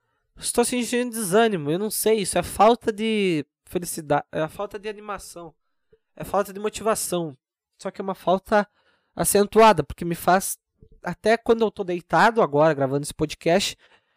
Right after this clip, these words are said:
eu tô me sentindo cansado. Isso não é normal. Eu devia, sei lá, ir numa psicóloga? Devia. Mas, ah, é, eu não sei, eu não sei. Essa semana, eu não sei, hoje é sexta-feira, parece que,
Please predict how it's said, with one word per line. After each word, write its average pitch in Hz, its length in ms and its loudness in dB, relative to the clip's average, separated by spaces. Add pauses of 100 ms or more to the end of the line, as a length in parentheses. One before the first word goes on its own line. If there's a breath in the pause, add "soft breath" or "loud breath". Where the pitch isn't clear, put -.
(160)
eu - 60 -20
tô 214 100 4
me 214 80 -2
sentindo 220 340 2
cansado. 233 680 4
Isso - 180 -8
não 233 140 2
é 240 60 2
normal. 143 500 0
Eu 135 80 -14
devia, 175 340 -12
sei 180 200 -12
lá, 180 160 -4
ir - 20 -12
numa 165 120 -16
psicóloga? 208 560 -8
Devia. 214 520 -12 (1600)
Mas, 262 1120 2
ah, 202 300 -2
é, 131 380 -4
eu 165 100 -6
não 185 140 -10
sei, - 520 -16
eu - 100 -20
não 147 80 -16
sei. - 420 -20 (1300)
Essa 180 120 -12
semana, 196 400 -4 (400 soft breath)
eu 208 80 -6
não 233 120 -2
sei, 240 360 2
hoje 185 140 2
é - 20 -6
sexta-feira, 208 640 -4
parece 170 340 -4
que, - 140 -20